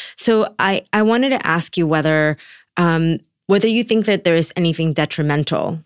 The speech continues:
to this hashtag, um, because one of the things I've seen is the hashtag being used against us, almost against the immigrant rights movement, saying that, you know, we're, that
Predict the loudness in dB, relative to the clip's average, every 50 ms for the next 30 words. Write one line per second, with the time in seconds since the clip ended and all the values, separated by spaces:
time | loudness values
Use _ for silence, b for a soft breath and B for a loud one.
0 | _ _ -2 0 2 2 4 2 0 -2 -4 _ _ -10 -2 0 0 2 2 0
1 | -2 -2 -4 -4 -6 _ _ -4 -2 -2 0 -2 -2 -2 -2 -2 -2 -2 -4 -8
2 | -10 -12 _ -4 -2 0 0 0 0 0 -2 -2 -4 -8 _ _ -2 -2 0 2
3 | 0 0 -2 -4 -4 -6 -6 -4 0 0 2 2 2 0 0 0 0 0 0 0
4 | 0 0 0 0 -2 -2 -4 -2 -2 -2 -2 -2 -4 -4 -2 0 2 2 2 2
5 | 2 0 -4 B B B B B B B B -2 0 2 2 0 0 0 -2 -2
6 | -4 -4 -2 -2 0 0 2 2 2 2 2 0 0 -4 -6 -8 -6 _ -4 -2
7 | -2 -2 -2 -2 -2 0 0 0 0 0 -2 -2 0 0 2 2 2 2 2 0
8 | 0 -2 -2 0 0 0 0 0 -2 -4 -4 -2 -2 -2 -2 -2 -2 -2 -2 -2
9 | -2 -2 -2 -2 0 0 2 2 2 2 2 2 0 0 -2 -4 -4 -2 0 0
10 | 0 0 0 0 0 0 -2 -2 -6 _ _ -6 -4 -4 -2 0 0 0 2 0
11 | 0 -2 -4 -8 -4 -4 -4 -4